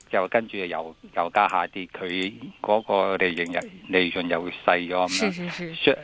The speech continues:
Speaker 1: 雙重打擊。咁好處係咩呢？中國靠油㗎，而家搏命買油㗎。
Speaker 2: 嗯。
Speaker 1: 即係你跌咪啱晒咯，係咪啊？而家攞啲美元，佢咁多美元，攞啲美元嚟買晒啲油儲-，儲備啊。所以將來一復甦呢，個經濟一復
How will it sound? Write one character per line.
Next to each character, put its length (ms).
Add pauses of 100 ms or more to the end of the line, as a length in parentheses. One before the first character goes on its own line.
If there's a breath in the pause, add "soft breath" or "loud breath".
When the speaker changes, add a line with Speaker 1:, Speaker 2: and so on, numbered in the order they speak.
Speaker 1:
雙 240
重 240
打 180
擊。 200
咁 60
好 140
處 180
係 120
咩 180
呢？ 140 (420 loud breath)
中 140
國 120
靠 260
油 240
㗎， 60
而 140
家 120
搏 180
命 160
買 200
油 120
㗎。 220 (160)
Speaker 2:
嗯。 320
Speaker 1:
即 60
係 60
你 100
跌 160
咪 120
啱 220
晒 160
咯， 380
係 80
咪 100
啊？ 40
而 160
家 280 (680 loud breath)
攞 160
啲 160
美 200
元， 220 (100)
佢 140
咁 140
多 120
美 200
元， 140
攞 160
啲 20
美 160
元 160
嚟 120
買 200
晒 180
啲 80
油 240
儲-， 400
儲 300
備 280
啊。 180 (320 loud breath)
所 160
以 60
將 200
來 120
一 60
復 340 (140)
甦 260
呢， 240
個 140
經 180
濟 160
一 40
復 120